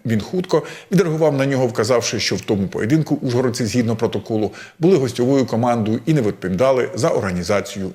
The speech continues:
матчу. Ну ось і все. Ливким млинцем виявився дебют чоловічої команди Дніпровського Прометея у євротурнірі Кубка Виклику. Наша команда завершила похід на континент вже на першій для себе стадії змагань однієї шістнадцятої турніру, поступившись в обох матчах з ідентичним результатом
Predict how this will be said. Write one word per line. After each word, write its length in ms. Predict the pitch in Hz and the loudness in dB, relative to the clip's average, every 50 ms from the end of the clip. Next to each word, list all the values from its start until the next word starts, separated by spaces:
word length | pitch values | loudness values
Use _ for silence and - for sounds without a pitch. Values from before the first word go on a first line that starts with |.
| 90 92 | -4 -2
матчу. 340 | 95 92 95 - - - - - - _ - - - - - - - - - - - - - | -2 -2 -2 -4 -8 -12 -12 -14 -18 _ -10 -8 -6 -6 -6 -6 -10 -10 -12 -12 -4 0 4
Ну 100 | 202 269 | 4 4
ось 160 | 269 - 269 | 4 4 4
і 20 | |
все. 360 | 226 - - 233 233 220 196 147 117 104 117 | 2 4 4 4 4 4 2 0 -2 0 0
Ливким 300 | 135 139 131 135 202 196 | 2 0 2 2 2 2
млинцем 460 | 185 185 196 180 - - 202 190 175 147 | 4 4 2 2 2 2 2 4 4 4
виявився 440 | 147 151 143 139 143 127 - 147 | 4 4 4 4 2 0 0 0
дебют 480 | 120 110 135 135 127 160 165 165 - - | 0 2 2 2 2 2 0 0 -2 -6
чоловічої 520 | - - 127 123 123 123 117 - 131 117 | -4 0 2 2 2 2 2 0 -2 -2
команди 360 | 107 - 120 123 123 120 110 107 | -2 -2 0 0 0 0 0 0
Дніпровського 500 | 107 117 113 120 117 104 - - 113 95 | 0 -2 0 0 0 0 0 -2 -4 -2
Прометея 540 | - 101 92 101 101 - 156 156 151 147 143 - - - - _ | -2 -2 -2 -2 0 2 2 2 2 2 -2 -4 -12 -20 -10 _
у 80 | - 139 | 0 2
євротурнірі 640 | 135 151 127 127 120 117 - 120 117 131 131 123 123 | 2 4 2 2 0 -2 -2 -2 -2 0 0 0 -2
Кубка 360 | 110 - 107 92 - - 107 | -2 -4 -6 -6 -2 0 2
Виклику. 500 | 107 117 120 120 120 113 - 117 107 - - | 2 2 2 0 -2 -4 -4 -6 -8 -8 -6
Наша 220 | 107 98 - - - | -4 -4 -4 -4 -4
команда 360 | - 113 127 151 165 151 147 | -4 -2 -2 0 2 2 2
завершила 460 | 131 143 139 143 135 - - 135 131 | 2 2 2 2 0 0 0 0 0
похід 400 | - - 127 113 - 139 127 113 | 0 0 -4 -4 -2 -2 -2 0
на 100 | 117 117 | -2 -2
континент 500 | - 123 110 117 131 123 127 123 117 107 - - - - - - | -2 -2 -2 -2 0 0 0 0 0 -2 -6 -10 -16 -16 -8 -2
вже 120 | 135 180 | 0 2
на 100 | 196 180 | 2 2
першій 320 | - - 147 - - - 127 | 2 0 0 0 0 0 2
для 140 | 123 123 113 | 2 2 2
себе 280 | - 127 117 113 113 | 0 0 0 0 0
стадії 340 | 104 - - 107 107 107 110 | 0 0 0 0 0 0 0
змагань 380 | 95 107 107 98 117 113 113 113 | -2 0 0 0 0 0 -2 -2
однієї 360 | - 117 104 110 110 110 107 101 | -4 -4 -2 0 2 2 2 0
шістнадцятої 600 | - - 95 - 101 95 90 - - - - - | -2 -4 -6 -6 -4 -6 -6 -6 -8 -12 -12 -10
турніру, 380 | - 101 104 131 160 160 156 - - - - - - | -8 -4 -2 0 2 2 2 0 -4 -10 -20 -6 -2
поступившись 680 | - 185 185 202 170 - 160 156 - - 139 120 - | -2 0 0 0 2 2 2 2 2 0 -2 -4 -2
в 80 | 131 107 | 0 0
обох 300 | 101 98 101 98 - 113 | 2 2 0 -2 -2 -2
матчах 340 | 120 120 113 - 110 - | -2 -2 -2 -4 -6 -6
з 60 | - - | -2 -2
ідентичним 560 | 110 104 113 101 98 - 104 - - 107 101 | 0 0 0 0 0 -2 -4 -4 -4 -4 -6
результатом 580 | 101 - - 107 98 - 104 98 - 98 95 | -4 -4 -4 -4 -2 0 -2 -2 -2 -4 -6